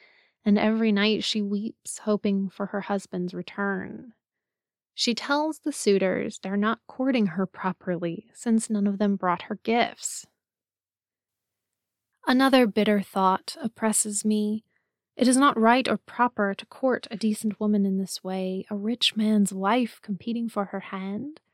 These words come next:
They ought to bring fat sheep and cows to feed my family and give fine gifts, not eat what is not theirs and offer nothing back.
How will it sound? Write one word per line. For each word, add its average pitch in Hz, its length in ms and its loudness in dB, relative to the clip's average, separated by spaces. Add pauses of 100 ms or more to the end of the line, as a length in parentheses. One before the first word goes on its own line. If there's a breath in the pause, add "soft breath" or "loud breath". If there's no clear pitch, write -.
(460)
They 240 120 6
ought 269 220 2
to 277 100 -2
bring 254 320 -2
fat - 440 -2
sheep 233 360 -2
and 196 160 0
cows 208 540 2
to - 80 -8
feed 202 320 -4
my 185 220 -2
family 185 640 -6
and 185 180 -4
give 254 220 0
fine 240 380 -4
gifts, 226 600 -2 (560)
not 214 220 4
eat 226 280 -2
what 202 120 0
is 202 160 -2
not 190 220 -4
theirs 190 540 -2
and 196 140 -4
offer 196 400 -4
nothing 190 380 -6
back. 180 600 -8